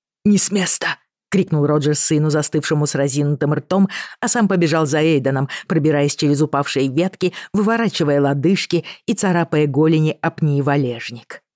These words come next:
Остальные мужчины тоже пустились бежать. Тем временем Эйден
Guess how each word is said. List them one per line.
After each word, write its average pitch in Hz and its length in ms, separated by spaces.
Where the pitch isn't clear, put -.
Остальные 226 440
мужчины 220 360
тоже 208 360
пустились 165 500
бежать. 131 560
Тем 147 220
временем 147 420
Эйден 165 400